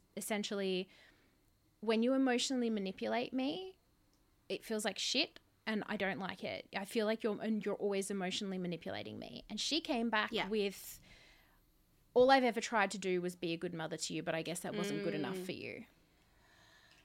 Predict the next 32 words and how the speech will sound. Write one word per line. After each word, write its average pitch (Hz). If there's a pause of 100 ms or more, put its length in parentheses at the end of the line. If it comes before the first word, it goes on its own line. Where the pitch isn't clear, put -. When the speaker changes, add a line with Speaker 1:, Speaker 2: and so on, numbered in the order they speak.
(100)
Speaker 2:
And 226
there's 269
the 294
manipulation 330
again. 339
Speaker 1:
And -
I, 294
that's 302
what 349
I 415
said 320
to -
her. 453
I 427
was -
Speaker 2:
<laughs> 285
Speaker 1:
like, - (260)
"That's 285
exactly 285
what 247
I'm 220
fucking 233
talking 170
about. 73 (480)
Right 214
there." 147
Speaker 2:
Yeah. 190
Speaker 1:
I 226
said, 233
"I 226
don't 214
like 175